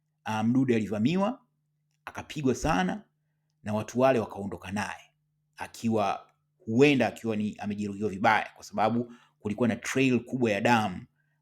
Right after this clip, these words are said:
ambayo ilikuwa inatoka kwenye nyumba yake kuelekea huko kusikoeleweka. Na mpaka leo, ah, takriban wiki ya tatu sasa, Mdude hajapatikana na habari zake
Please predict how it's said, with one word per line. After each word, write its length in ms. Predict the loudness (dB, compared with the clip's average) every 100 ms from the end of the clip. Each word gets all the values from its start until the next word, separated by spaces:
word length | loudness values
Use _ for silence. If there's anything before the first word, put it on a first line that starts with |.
| -8
ambayo 460 | -2 2 2 2
ilikuwa 360 | -2 -8 -2 0
inatoka 300 | 0 -2 -2
kwenye 180 | 2 2
nyumba 200 | 2 0
yake 180 | -2 -6
kuelekea 520 | -8 -6 -2 -2 -4 _ _
huko 360 | -4 -4 -4 _ _ _ _
kusikoeleweka. 640 | -16 -14 -8 -4 -4 -4 -4
Na 80 |
mpaka 340 | 2 4 8 8
leo, 440 | 8 8 6 0 -14 _ -20 -16 -4
ah, 200 | -2 0
takriban 440 | -2 2 6 6
wiki 180 | 4 -2
ya 60 | -2
tatu 340 | 2 2 0
sasa, 340 | -6 -6 -8 -8 _ _
Mdude 600 | -2 4 6 6 2 -4 -18 _ _
hajapatikana 760 | -8 -4 -4 -4 -4 -4 -2 -4
na 80 |
habari 280 | -2 0 0
zake 540 | 2 2 2 -6 -8